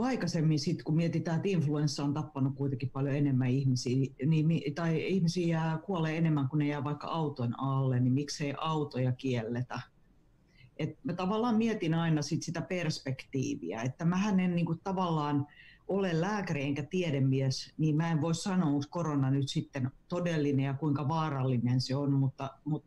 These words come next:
mä voin niinku historiallisesti nyt katsoa vaikka vuoden taaksepäin. Niin, niin mä en näe sitä epidemiaa niinku toteutuneena, jota meille on maalattu tässä. Ja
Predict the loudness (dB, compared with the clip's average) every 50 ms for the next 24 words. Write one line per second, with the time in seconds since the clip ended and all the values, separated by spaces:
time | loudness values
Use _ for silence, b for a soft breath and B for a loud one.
0 | -8 -6 -4 -2 -2 -2 -2 -4 -2 -2 -2 -2 -2 -4 -6 -4 -4 -2 0 -2
1 | -2 -2 -6 -10 -6 -2 -2 -2 -2 -4 -8 -10 -8 -10 -8 -6 -6 -6 -6 -8
2 | -8 -8 -6 -4 -2 -2 -2 0 0 0 0 0 0 b b b b b _ _
3 | -4 -2 -2 -2 -2 -4 -8 -12 -14 -18 _ _ -14 -12 -10 -10 -12 -12 b b
4 | b b b b b b b _ -2 0 0 -2 -4 -6 -8 _ 0 2 4 4
5 | 2 2 2 0 2 2 4 4 2 2 0 0 -2 -4 -4 -2 -4 -4 -2 -2
6 | -4 -2 -4 -4 -2 -2 -2 -2 0 2 2 4 4 4 2 2 2 2 2 2
7 | 0 -2 -4 -2 -4 -4 -4 -4 -4 -2 0 0 -2 0 0 2 2 4 4 2
8 | 2 2 2 2 0 -2 -4 -4 -2 -2 -2 -2 0 0 0 2 2 2 0 2
9 | 2 2 2 2 2 0 0 -2 0 -2 -2 -2 -4 -10 -20 _ _ -8 -6 -6
10 | -4 -4 -2 -2 -2